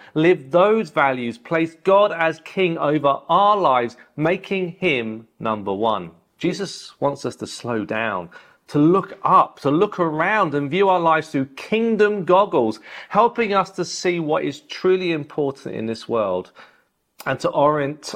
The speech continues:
our lives around them, our family, our marriage, our relationships, God. Yes, there are many important things in our lives.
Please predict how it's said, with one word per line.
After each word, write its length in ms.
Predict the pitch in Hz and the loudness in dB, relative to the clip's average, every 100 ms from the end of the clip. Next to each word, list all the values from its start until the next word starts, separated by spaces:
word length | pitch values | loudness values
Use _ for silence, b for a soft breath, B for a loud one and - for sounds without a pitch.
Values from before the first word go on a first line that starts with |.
| - | -2
our 200 | 123 120 | 0 2
lives 460 | 127 123 117 110 - | 2 0 -2 -6 -6
around 460 | 107 110 113 120 | -4 -2 -4 -4
them, 280 | 104 90 85 - | -6 -10 -10 -10
our 80 | 98 | -10
family, 680 | - 143 143 147 110 95 | -4 -2 -2 -4 -8 -8
our 200 | - 104 | -4 -4
marriage, 600 | 101 107 123 156 120 95 | -4 -4 -2 -2 -4 -6
our 160 | 87 110 | -2 -2
relationships, 1300 | 113 113 135 151 135 98 - 92 - _ - - _ _ _ _ - | 0 -2 -2 -4 -12 -12 -10 -12 -12 _ -20 -20 _ _ _ _ -8
God. 320 | 120 117 - _ - _ _ _ _ _ | -6 -6 -8 _ -20 _ _ _ _ _
Yes, 160 | 147 - | -6 2
there 140 | 151 | 4
are 100 | 131 | 4
many 260 | 127 131 123 | 4 0 -2
important 500 | 113 - 110 - - | -4 0 -2 -2 -8
things 260 | 104 95 | -6 -6
in 120 | 92 87 | -6 -4
our 140 | 85 | -4
lives. 460 | 90 85 92 - | -4 -8 -16 -20